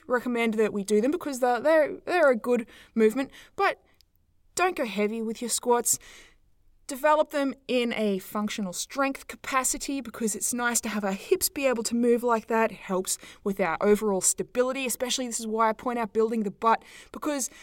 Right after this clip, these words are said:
a lot of people forget about the butt. The butt is the powerhouse of the body. I'm on a little bit of a segue here, but bear with me <laughs> because it's all connected, and our butts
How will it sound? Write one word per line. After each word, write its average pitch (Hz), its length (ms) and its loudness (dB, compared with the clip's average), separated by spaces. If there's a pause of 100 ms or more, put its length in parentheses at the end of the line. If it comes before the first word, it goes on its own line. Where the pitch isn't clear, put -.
(220)
a 277 60 -4
lot 330 120 0
of 330 60 -10
people 349 200 -10
forget 262 300 -6
about 226 340 -2 (300)
the - 40 -8
butt. 202 260 -2
The 254 40 -10
butt 320 240 0
is 285 80 -8
the 220 80 -14
powerhouse 247 520 -2
of 220 100 -12
the 226 40 -8
body. 196 360 -4
I'm 240 100 -4
on 269 80 2
a 269 40 0
little 269 120 2
bit 254 120 -2
of 226 40 -4
a 226 40 2
segue 233 340 0
here, 196 260 2 (260)
but 226 140 2
bear 247 160 4
with 226 220 4
me 190 100 -2 (180)
<laughs> 330 1500 0
because 277 340 -6
it's 294 160 -8
all 294 240 -2
connected, 269 680 -4 (380)
and 262 120 0
our 285 120 2
butts 269 500 2